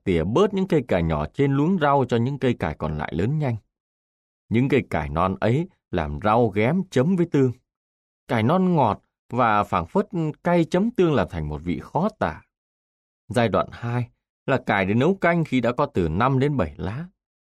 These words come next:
Nếu nấu canh cải non quá sẽ ngót hết rau, còn để già thì hơn, nấu canh thì cứng và dễ có vị đắng. Giai đoạn ba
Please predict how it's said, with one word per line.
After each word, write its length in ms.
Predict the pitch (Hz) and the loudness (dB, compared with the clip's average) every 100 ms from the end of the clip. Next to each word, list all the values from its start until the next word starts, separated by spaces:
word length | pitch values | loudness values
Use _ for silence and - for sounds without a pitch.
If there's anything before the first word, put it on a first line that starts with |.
| _ | _
Nếu 280 | 87 107 135 | 0 4 4
nấu 140 | 170 165 | 4 2
canh 260 | 135 117 | 0 0
cải 260 | - 85 69 | -2 -6 -4
non 260 | 85 104 | -2 -2
quá 300 | 98 98 117 | -2 -4 -4
sẽ 140 | 143 80 | -8 -4
ngót 260 | 113 156 | -2 -2
hết 120 | 175 165 | -4 -6
rau, 220 | 120 104 - _ _ _ | -4 -4 -6 _ _ _
còn 180 | 143 147 | -2 2
để 180 | 131 110 | 2 2
già 300 | 127 120 104 | 2 0 0
thì 60 | 113 | 2
hơn, 300 | 156 180 170 | 4 4 2
nấu 120 | 190 | 0
canh 260 | - 156 | 0 -2
thì 100 | 98 - | -4 -4
cứng 260 | - 175 240 | 0 2 2
và 120 | 131 | 0
dễ 240 | 80 101 143 | -2 -4 -2
có 100 | 147 | -4
vị 200 | 120 - | -4 -4
đắng. 280 | 101 151 226 - _ _ _ _ _ _ _ _ - | -4 -2 -6 -12 _ _ _ _ _ _ _ _ -6
Giai 300 | 87 104 104 | -2 0 2
đoạn 220 | 98 85 | 0 0
ba 240 | 87 80 | -2 -4